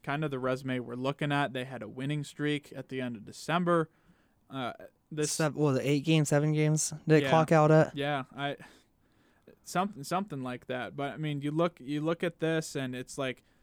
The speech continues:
Speaker 1: "Oh well, we have, we have three ranked wins." Well, look a little bit past that. There's a lot of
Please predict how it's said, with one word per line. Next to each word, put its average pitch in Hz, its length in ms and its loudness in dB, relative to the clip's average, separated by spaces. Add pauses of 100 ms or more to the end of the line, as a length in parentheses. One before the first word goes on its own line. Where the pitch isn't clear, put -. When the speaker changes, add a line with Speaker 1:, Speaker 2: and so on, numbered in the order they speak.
(260)
Speaker 1:
"Oh 190 240 2
well, 170 260 4
we 160 180 2
have, 151 480 2
we 151 140 -2
have 135 180 -2
three 143 400 -4
ranked 131 380 -4
wins." 110 380 -10
Well, 190 280 -8 (360)
look 196 280 0
a 320 40 0
little 254 260 4
bit 196 220 -2
past 180 400 -2
that. 107 180 -10
There's 160 200 -4
a 180 60 -6
lot 196 260 -2
of 226 140 -8